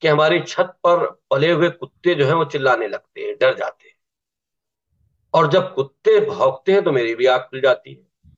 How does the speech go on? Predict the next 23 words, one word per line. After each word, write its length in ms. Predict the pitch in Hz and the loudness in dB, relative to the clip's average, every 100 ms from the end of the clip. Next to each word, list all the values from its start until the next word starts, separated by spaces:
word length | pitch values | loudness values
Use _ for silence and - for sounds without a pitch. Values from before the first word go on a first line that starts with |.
| _ _ _ | _ _ _
तो 60 | 175 | 0
ये 140 | 175 | 2
रात 380 | 151 131 160 196 185 | 2 2 0 0 0
में 100 | 202 | -2
देर 320 | 202 127 175 | 0 0 0
से 180 | 160 180 | 0 -4
सोने 320 | - 139 151 | -2 0 0
के 140 | 156 143 | 0 -2
बाद 400 | - 113 123 - _ _ _ _ _ _ - - | 0 0 -2 -4 _ _ _ _ _ _ -12 0
और 180 | 160 170 | 2 2
उसके 280 | 143 - | -2 -2
बाद 320 | 170 139 170 - | 0 2 0 -2
सुबह-सुबह, 680 | - 131 131 180 180 113 135 | -10 -6 0 0 -2 -2 -2
अरे 420 | - _ - 147 | -2 _ 0 2
भाई, 160 | 147 | 4
जिसको 360 | 185 127 - 196 | 0 -2 -2 0
इबादत 440 | 143 127 139 180 - | 0 0 -2 -2 -2
करना 320 | - 160 151 | -2 2 2
है, 120 | 127 | 0
देखिए, 480 | - _ - 156 220 - - _ - | -4 _ -8 0 0 0 -6 _ -2
अजान 380 | 123 127 175 185 | 0 2 2 2
का 140 | 185 | 0
मतलब 500 | 143 110 - 147 143 | 0 -4 -2 -2 -4